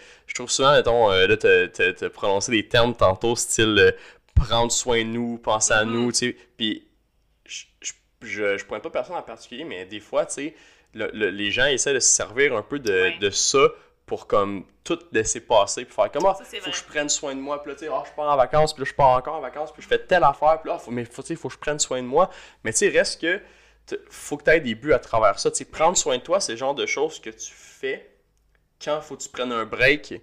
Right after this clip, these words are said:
Speaker 1: de la vraie vie. Mais tu sais, si t'es toujours en train de prendre des breaks de la vraie vie, c'est parce qu'il y a un problème.
Speaker 2: C'est parce qu'il y a un, un besoin de,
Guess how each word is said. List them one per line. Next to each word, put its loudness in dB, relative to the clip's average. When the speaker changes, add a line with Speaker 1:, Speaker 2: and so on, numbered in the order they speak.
Speaker 1:
de -4
la 6
vraie -2
vie. -8
Mais -2
tu 0
sais, -4
si -4
t'es -18
toujours -2
en 2
train -6
de -8
prendre -6
des -4
breaks -4
de -10
la 0
vraie -6
vie, -14
c'est -14
parce -14
qu'il 0
y -12
a -6
un -6
problème. -4
Speaker 2:
C'est -20
parce -8
qu'il -6
y -4
a -4
un, -4
un -20
besoin -16
de, -14